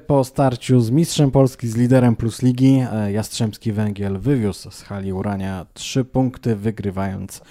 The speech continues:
bez straty seta, a przed nami dosyć ważne spotkania, bo już, e, chociażby w najbliższy czwartek gramy na wyjeździe z grupą Azoty Zaksa, Kędzierzyn, Koźle. Oczywiście zapraszamy na antenę radia U W M F M, piętnasta czterdzieści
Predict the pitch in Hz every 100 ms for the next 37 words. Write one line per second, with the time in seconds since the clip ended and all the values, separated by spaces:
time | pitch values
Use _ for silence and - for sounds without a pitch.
0 | - - - - - 123 151 - - -
1 | 135 143 139 123 123 110 - 151 151 143
2 | - 135 135 - 117 117 117 104 98 -
3 | 95 98 104 - 98 - - 92 113 107
4 | 98 - 104 - 107 98 90 95 - -
5 | 95 95 92 98 107 - - 113 101 95
6 | 95 95 - 95 101 95 92 90 95 95
7 | 107 107 101 98 92 87 - - - -
8 | - - - 98 110 107 104 98 104 101
9 | 95 95 - 95 95 - 120 110 107 92
10 | 95 - 127 110 98 90 95 - 95 90
11 | - - - 95 92 95 101 92 101 98
12 | 98 98 98 113 104 101 95 90 117 107
13 | 92 - 104 - 101 104 - - 98 92
14 | 101 - - 101